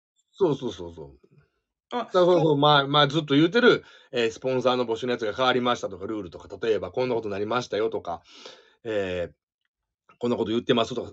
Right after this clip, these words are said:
Speaker 1: 全然ね、そういう未来展望は全然ここで最後に言って、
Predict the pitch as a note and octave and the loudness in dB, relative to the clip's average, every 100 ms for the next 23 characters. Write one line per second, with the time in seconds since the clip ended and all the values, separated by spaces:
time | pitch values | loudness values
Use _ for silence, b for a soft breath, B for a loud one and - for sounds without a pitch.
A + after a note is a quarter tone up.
0 | - G#2+ G#2+ G#2 F#2+ A2 D3+ F3+ - B2+ | -14 -8 -6 -6 -6 -6 -6 -8 0 4
1 | A#2+ G#2+ C3 C3 A2+ B2+ A2+ G2+ D3 B2+ | 4 2 4 4 4 0 0 2 2 2
2 | A2 G#2 G2+ G2 F2 F#2+ F2 E2+ G2 F#2+ | 0 0 -4 -6 -6 -4 -4 -6 -6 -4
3 | F2+ A#2+ D3 - B3 - | -4 -8 -8 0 2 2